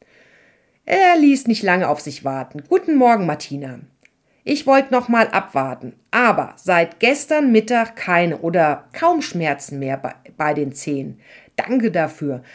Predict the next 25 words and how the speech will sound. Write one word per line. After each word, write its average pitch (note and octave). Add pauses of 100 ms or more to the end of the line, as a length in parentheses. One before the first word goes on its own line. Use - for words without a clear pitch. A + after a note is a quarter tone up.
(160)
Mal C#3
hören, D4
was C4
der A#3
Zahnarzt C4
gleich B2+
sagt.“ - (1120)
Der D3+
Schmerz F#3
ging A3
aber D#3+
wieder D3
auf -
Skala C#3
fünf G#3+
und D3
dann C#3+
wieder F3+
auf -
null. F#3 (840)
Der G#3+
Zahnarzt D#4+
stellte A3
Karies D3
fest. -